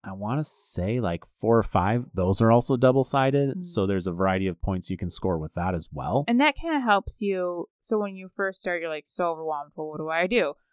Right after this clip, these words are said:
Speaker 2: You can do anything.
Speaker 1: Yep.
Speaker 2: Those kinda help focus what you wanna go for, you know?
Speaker 1: Yeah, they
Speaker 2: What you wanna
Speaker 1: kinda, they'll,
Speaker 2: focus on.
Speaker 1: like, they'll nudge you.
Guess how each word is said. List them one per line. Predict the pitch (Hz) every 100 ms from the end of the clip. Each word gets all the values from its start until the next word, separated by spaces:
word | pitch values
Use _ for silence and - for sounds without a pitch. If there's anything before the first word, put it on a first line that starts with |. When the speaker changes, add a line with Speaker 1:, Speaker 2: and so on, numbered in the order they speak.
| _
Speaker 2:
You | 190
can | 196 233
do | 190
anything. | 202 262 180 - 143 101 - _ -
Speaker 1:
Yep. | 101 -
Speaker 2:
Those | 214 254 294
kinda | - 254 220
help | 208 - _
focus | 170 165 - 190 196 -
what | 190 180
you | 180
wanna | 170 170 160 156 139 - _ _
go | 185 180 170
for, | - -
you | 190 180
know? | 170 165 175 _ _ _ _ _ _ _ _ _ _ _
Speaker 1:
Yeah, | 120 95
they | 85
Speaker 2:
What | 101 85
you |
wanna | 117 104
Speaker 1:
kinda, | 160
they'll, | 117 110
Speaker 2:
focus |
on. | 104
Speaker 1:
like, | 98 90 -
they'll | 104 104
nudge | 95 92 98 90 -
you. | 78 65 -